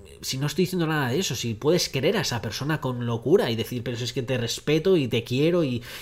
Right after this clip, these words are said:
y gracias", y, mm, pero toma por, por, sé cauteloso con lo que te está diciendo porque esa persona no está teniendo los resultados y te está compartiendo lo que esa persona le ha llevado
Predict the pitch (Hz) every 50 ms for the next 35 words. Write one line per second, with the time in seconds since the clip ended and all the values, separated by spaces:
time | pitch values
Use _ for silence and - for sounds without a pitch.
0 | - - 120 113 107 117 120 135 156 147 - 180 196 180 - 165 151 151 147 143
1 | - - - - - - 139 110 117 123 101 110 127 131 127 120 110 - - 123
2 | 113 113 117 117 113 107 120 113 123 127 123 - 139 135 117 - - 135 123 -
3 | - 127 127 123 - - 127 120 120 120 120 127 127 - - 110 117 123 135 120
4 | 131 123 139 165 - 233 190 151 123 117 117 101 104 - - 127 120 120 113 -
5 | 123 123 135 175 196 208 190 131 117 117 - 117 98 117 110 - 117 131 139 143
6 | 143 139 - 139 131 143 131 135 147 143 143 131 - 143 135 123 139 135 175 185
7 | 175 139 123 113 - - 120 - 151 151 - 147 143 139 - 143 156 156 151 139
8 | 123 110 131 117 - 127 117 131 117 - 123 127 123 120 117 117 117 110 113 110
9 | 120 127 151 165